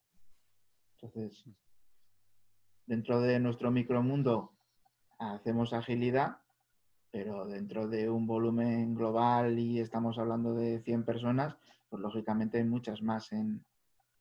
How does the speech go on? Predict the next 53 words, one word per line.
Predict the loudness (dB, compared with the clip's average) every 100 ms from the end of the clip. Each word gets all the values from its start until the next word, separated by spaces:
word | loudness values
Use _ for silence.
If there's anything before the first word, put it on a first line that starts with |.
| _ _ _
en | 2 4
el | 4 4
lado | 4 4
on-prem | 2 2 2 2 2
que, | -2 -2
que, | -4 -4
que, | -6 -6
que | -8
están | -4 0 2
más | 2
ligadas | 2 2 4 4 2 0
a, | -2 -2 -8 _ _ _
a | 2 4
P | 4
M | 6 4
O | 4
y | 4
además | 6 4
que | 4
llevan | 6 6 6
más | 4 2
tiempo. | 2 2 -6 _ _
En | 2
mi | 4
caso | 6
yo | 6
es | 6
que | 6
llevo | 6 8
poco | 6 4
tiempo | 4 4 2
en |
la | 2
empresa, | 0 -4 -4
¿vale? | 0 0
Llevo, | 2 2 0 -2 _ _ _ 4
llevo | 4
solo | 6 6 6 6
tres | 6 2 4
años | 4 4 4
y, | 2 2 2 0
y, | 0 0 -2 -6 -14 _ _ _ _ _ _
y | -8 -4
no | -2 -2
tengo, | -2 -2 0 0 -2 -8 _ _ _
no | -6
tengo | 0 2
mochilas, | 2 2 2 2 2
¿no? | 2
Acabo | 2 4 4
de |
llegar | 4 4 4
casi. | 4 2 -2